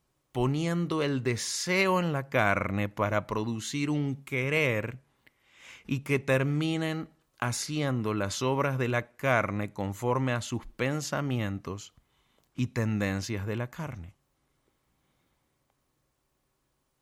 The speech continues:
Entonces, es allí donde nosotros necesitamos comprender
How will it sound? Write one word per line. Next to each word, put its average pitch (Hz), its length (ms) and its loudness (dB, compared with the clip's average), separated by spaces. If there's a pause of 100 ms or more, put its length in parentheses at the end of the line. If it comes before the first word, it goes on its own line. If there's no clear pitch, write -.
(1120)
Entonces, 170 800 -2 (420)
es 170 220 -4
allí 135 440 0
donde 104 320 -2
nosotros 143 540 -4
necesitamos 120 840 -4
comprender 113 880 -6